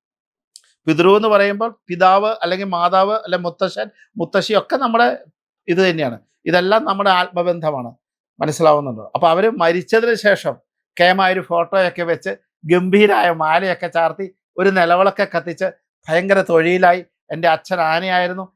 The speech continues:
എൻ്റെ അമ്മ അങ്ങനെയായിരുന്നു, ആ, ഇങ്ങനെയാണ് ഞാൻ നോക്കിയത്", ഇങ്ങനെ കേമായിട്ടുള്ള വാചക കസർത്ത് കൊണ്ട് ഒരു പ്രകമ്പനം സൃഷ്ടിക്കുക അല്ല വേണ്ടത്. മനുഷ്യന്റെ ഉള്ളിന്റെ ഉള്ളിൽ നിന്നുള്ള ഭക്തിയോട് നിൽക്കുന്ന സ്മരണയോടെ ജീവിക്കുക,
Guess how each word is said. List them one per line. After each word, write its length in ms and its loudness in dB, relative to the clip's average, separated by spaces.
എൻ്റെ 220 0
അമ്മ 140 -10
അങ്ങനെയായിരുന്നു, 640 -6
ആ, 20 -4
ഇങ്ങനെയാണ് 500 -2
ഞാൻ 180 0
നോക്കിയത്", 320 -2
ഇങ്ങനെ 180 0
കേമായിട്ടുള്ള 680 2
വാചക 360 0
കസർത്ത് 460 -2
കൊണ്ട് 180 0
ഒരു 100 4
പ്രകമ്പനം 640 2
സൃഷ്ടിക്കുക 460 -2
അല്ല 300 2
വേണ്ടത്. 340 -8
മനുഷ്യന്റെ 500 0
ഉള്ളിന്റെ 460 -2
ഉള്ളിൽ 260 0
നിന്നുള്ള 320 0
ഭക്തിയോട് 640 2
നിൽക്കുന്ന 300 -2
സ്മരണയോടെ 680 0
ജീവിക്കുക, 380 -10